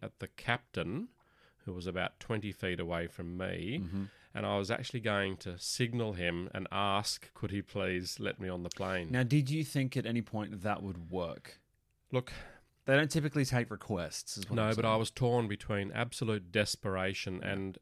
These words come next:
Speaker 1: look, I was beside myself. Aside from the monetary loss,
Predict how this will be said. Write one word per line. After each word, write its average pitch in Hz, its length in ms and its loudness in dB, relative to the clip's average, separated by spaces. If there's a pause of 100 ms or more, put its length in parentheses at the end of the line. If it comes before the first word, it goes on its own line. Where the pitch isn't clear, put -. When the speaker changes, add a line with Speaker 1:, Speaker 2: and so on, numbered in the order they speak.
Speaker 1:
look, 131 220 -4 (600)
I 113 220 0
was 110 380 -4 (720)
beside 104 680 0
myself. 85 600 -4
Aside 156 340 -2
from 110 100 -4
the 98 60 0
monetary 95 420 -2
loss, 76 380 -6